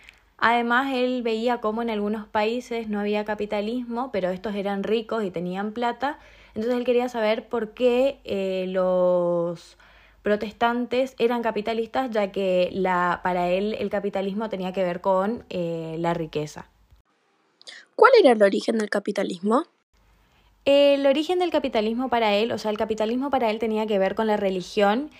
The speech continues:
Speaker 1: eh, la cual esto fue lo que generó un proceso de raíces económicas muy profundas.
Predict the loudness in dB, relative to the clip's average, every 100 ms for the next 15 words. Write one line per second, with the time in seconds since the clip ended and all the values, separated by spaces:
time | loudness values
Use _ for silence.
0 | -20 -20 _ 0 2 4 2 4 4 4
1 | 2 -4 -2 0 0 -2 -2 0 2 2
2 | 2 -2 -4 -6 -4 -2 0 0 0 -2
3 | -2 -2 -2 -4 -4 -4 -4 -4 -2 0
4 | 0 0 -2 -2 -2 2 0 0 -8